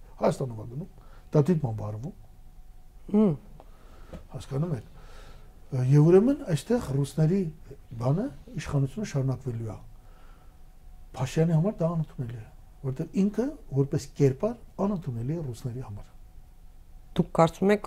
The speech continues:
Speaker 2: այնուամենայնիվ ռուսները նույնիսկ քսանհինգից հետո դուրս չեն գա
Speaker 1: Եթե
Speaker 2: Արցախի
Speaker 1: այնտեղ
Speaker 2: տարածքից։
Speaker 1: վերադառնա թեկուզ հազար հոգի, նրանք երբեք դուրս չեն գա քսանհինգից հետո։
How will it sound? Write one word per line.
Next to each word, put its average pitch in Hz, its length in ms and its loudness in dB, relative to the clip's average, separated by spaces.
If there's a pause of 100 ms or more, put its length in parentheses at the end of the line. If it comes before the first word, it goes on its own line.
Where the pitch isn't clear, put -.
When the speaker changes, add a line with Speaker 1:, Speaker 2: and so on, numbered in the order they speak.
Speaker 2:
այնուամենայնիվ 170 840 6
ռուսները 170 460 4 (100)
նույնիսկ 156 420 2
քսանհինգից 147 680 -2
հետո 147 260 -2
դուրս 131 300 -4
չեն 127 240 -2
գա 117 100 -2 (240)
Speaker 1:
Եթե 151 320 8
Speaker 2:
Արցախի 131 60 8
Speaker 1:
այնտեղ 143 240 2
Speaker 2:
տարածքից։ 131 240 4
Speaker 1:
վերադառնա 143 460 6
թեկուզ 135 340 -2
հազար 131 260 2
հոգի, 127 300 -4
նրանք 135 260 0
երբեք 135 380 0
դուրս 117 160 -8
չեն 117 100 -8
գա 110 200 -10
քսանհինգից 131 500 -4
հետո։ 107 180 -12